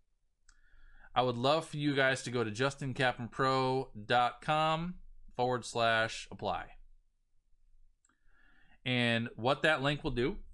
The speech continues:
is that'll take you to an application page. And if you fill out that brief questionnaire that I have for you, just asking you a few, a few questions about your business,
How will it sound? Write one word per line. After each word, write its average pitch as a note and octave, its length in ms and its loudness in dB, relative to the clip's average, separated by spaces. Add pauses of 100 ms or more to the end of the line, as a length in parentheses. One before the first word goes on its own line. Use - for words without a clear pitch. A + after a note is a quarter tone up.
is A2+ 140 0
that'll B2+ 260 4
take C3+ 300 -2
you C3+ 60 -2
to B2+ 160 0
an A#2 80 0
application B2 640 0
page. F#2+ 520 -6
And A#2 120 -2
if G#2+ 120 -6
you C3+ 160 -2
fill D3 360 0
out D#3 220 2
that B2 300 0
brief C#3+ 400 0
questionnaire D3 600 0
that D3 160 2
I C#3+ 60 2
have D3 220 2
for F3+ 200 -2
you, F#3+ 240 2
just C3+ 300 -4
asking C3+ 340 2
you C3 140 2
a - 20 0
few, C#3 300 -2 (100)
a B2+ 40 -10
few C#3 180 -4
questions C3+ 400 -2
about B2 200 0
your B2 120 -2
business, D#3 460 -2